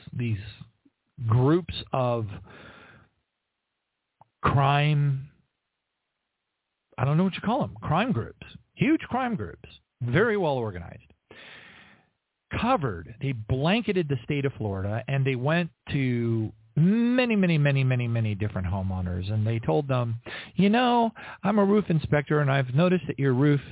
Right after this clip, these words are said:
has some areas that are a little bit questionable. Um, I might be able to help you get a really good deal on replacing your roof because I've got some connections." And, of course, the homeowner falls victim, and they say,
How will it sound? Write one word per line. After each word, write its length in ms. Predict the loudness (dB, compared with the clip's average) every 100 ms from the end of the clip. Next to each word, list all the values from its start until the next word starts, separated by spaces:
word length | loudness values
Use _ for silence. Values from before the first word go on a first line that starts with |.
| -20 _ _
has 260 | -2 0 0 0
some 120 | 2
areas 440 | 4 4 4 2 2
that 160 | 0 -2 -2
are 120 | 0
a 40 |
little 220 | 2 2
bit 100 | 0
questionable. 760 | 0 2 2 0 0 2 2 0 -6 -14 -10 0
Um, 400 | 2 4 2 2
I 120 | 2
might 280 | 2 2 0
be 100 | -2
able 140 | 0
to 60 | 2
help 280 | 2 2 0
you 40 |
get 140 | 0 2
a 40 |
really 240 | 4 2 2
good 160 | 0
deal 200 | 2 2
on 100 | 2
replacing 500 | 2 2 2 0 0
your 140 | 0 0
roof 300 | 0 -2 -4 -4
because 260 | -2 0
I've 140 | -2 -4 -2
got 120 | -2 0
some 100 | -2
connections." 580 | 0 0 0 -2 -4 -6 -10 -16 -12 -12 -6
And, 120 | -2 0
of 80 |
course, 160 | 0 -2
the 60 | 0
homeowner 460 | 0 2 2 0 0
falls 280 | 0 -2 -2
victim, 340 | -6 -2 -2
and 120 | -2
they 100 | -2
say, 180 | -2 -4